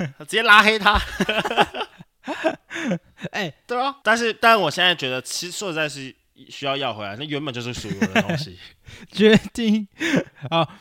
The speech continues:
Speaker 2: 我在你这个，呃，内心面，我是站在不要要回来的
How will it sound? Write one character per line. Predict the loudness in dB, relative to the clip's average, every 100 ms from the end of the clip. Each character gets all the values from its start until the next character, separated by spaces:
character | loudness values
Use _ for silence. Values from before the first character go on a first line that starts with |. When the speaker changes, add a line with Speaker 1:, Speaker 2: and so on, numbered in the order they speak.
| -6
Speaker 2:
我 | -2
在 | -2 -2
你 | -2
这 | -4
个， | -6 -6 -10 _ _
呃， | -10 -10 -10 -10 -2
内 | 2 2
心 | 0 -4
面， | -4 -6 -10 _ _ _
我 | -10 -6
是 | -2
站 | -2
在 | -2
不 | -6
要 | -4 -4 -4 -6
要 | -6 -6
回 | -8
来 | -8 -10
的 | -12